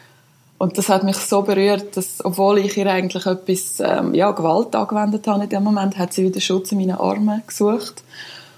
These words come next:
Und ich glaube, das ist für mich wirklich so der Moment gewesen, wo, wo ich habe mir dann wirklich auch Zeit genommen, zu mir, um das zu reflektieren. Und dann habe ich wie gemerkt, hey, so wollte ich nicht sein. Und warum?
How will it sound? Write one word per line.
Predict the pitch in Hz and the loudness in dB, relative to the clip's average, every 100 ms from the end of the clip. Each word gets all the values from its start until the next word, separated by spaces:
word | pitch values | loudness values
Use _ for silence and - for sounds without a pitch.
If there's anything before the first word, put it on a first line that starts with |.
| - | -2
Und | 202 | 2
ich | 196 | 2
glaube, | 196 196 | 2 2
das | 196 190 | 2 2
ist | 214 | 2
für | - | 4
mich | 208 196 | 2 4
wirklich | 196 196 214 | 0 0 -2
so | 202 | -2
der | 190 | 0
Moment | 185 190 180 196 196 | 2 2 2 0 -2
gewesen, | - 185 | -2 2
wo, | 180 - 202 | 2 0 2
wo | - - - | 2 2 0
ich | - | 0
habe | 185 | 2
mir | 185 | 2
dann | 190 | 2
wirklich | 196 - | 0 0
auch | 185 | -2
Zeit | - 196 - | 0 -2 0
genommen, | 190 190 | -2 0
zu | 196 | 0
mir, | 185 185 185 - | 2 2 0 -2
um | 190 | -2
das | 175 | -2
zu | 185 | -2
reflektieren. | 175 180 180 - 190 208 226 254 - _ _ _ _ _ _ - - | -2 -2 -4 0 2 2 0 -2 -10 _ _ _ _ _ _ -10 -4
Und | 175 | 0
dann | 180 | 2
habe | 180 180 | 2 2
ich | 185 | 2
wie | 185 | 0
gemerkt, | 185 175 - | 0 -2 0
hey, | 175 180 | 0 0
so | - 180 | -2 -2
wollte | 180 180 180 | -2 -2 -6
ich | 180 | -4
nicht | 180 - | -6 -4
sein. | - 170 | -2 0
Und | - 170 | 0 -2
warum? | 170 175 175 160 | -2 0 0 -2